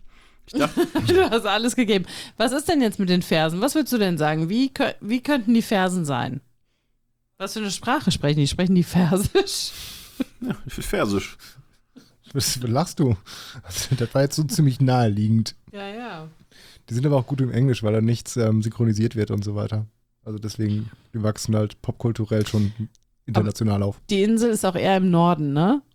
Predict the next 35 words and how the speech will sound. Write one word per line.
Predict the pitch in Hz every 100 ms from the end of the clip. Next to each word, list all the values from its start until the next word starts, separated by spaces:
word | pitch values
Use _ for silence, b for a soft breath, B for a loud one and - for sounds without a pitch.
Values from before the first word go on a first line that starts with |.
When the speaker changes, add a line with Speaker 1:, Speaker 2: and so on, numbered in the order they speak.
| -
Speaker 2:
Und | 185
nicht | 160 -
so | 151
im | 147 151 143 -
Süden, | 147 156 143
oder? | 139 - -
Also | 151 156
ich | -
finde, | 226 190
das | 170 -
ist | - - 107
der | 170
globale | 156 165 151 160 170
Norden | 156 147 151 147
und | -
nicht | 147 -
der | 147
globale | 143 131 123 139
Süden, | 139 139 139
die | 127
Fersen, | - 110 123 -
oder? | 87 160 240 254 _ _ _ 101 101 101 _ _ _ _ _
Oder | 165 165
meint | 160 165
ihr, | 165
das | 156 151
ist | 117
irgendwo | 175 165 156 156 156 156
in | - 160
der | 156
Südsee? | 147 139 - 127 131 _ _ _ _ _ _ _ _ _ _ _ _ _ _ _ _ _ _ _ _ _ _ _ _ _ _ _ - _ _ _ _ _ _ _ _ -
Speaker 1:
Ich | - - - - - _
weiß | 107 92
es | 82
nicht. | 92 87 -